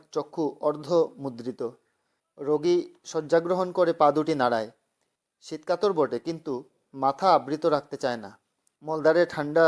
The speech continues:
ঠান্ডা অনুভূতি বা মলত্যাগের পূর্বে মলদ্বারে শীতবোধ,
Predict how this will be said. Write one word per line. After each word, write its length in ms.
ঠান্ডা 300
অনুভূতি 520
বা 120
মলত্যাগের 540
পূর্বে 400
মলদ্বারে 480
শীতবোধ, 520